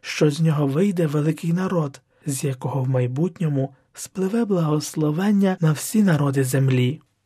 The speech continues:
У другому періоді бачимо царя Давида та його рід. На царських потомках Давида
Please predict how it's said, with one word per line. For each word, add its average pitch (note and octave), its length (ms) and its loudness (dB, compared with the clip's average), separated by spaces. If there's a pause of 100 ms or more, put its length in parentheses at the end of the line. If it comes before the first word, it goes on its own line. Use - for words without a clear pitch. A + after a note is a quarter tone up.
(120)
У C3 100 -2
другому D#3 560 0
періоді G3+ 600 2
бачимо E3+ 520 0
царя F#3 340 -2
Давида E3 480 2
та E3 120 -4
його D3 320 2
рід. B2+ 340 -4 (300)
На C#3 180 0
царських C3 560 -6
потомках C3+ 640 -2
Давида C3 520 -2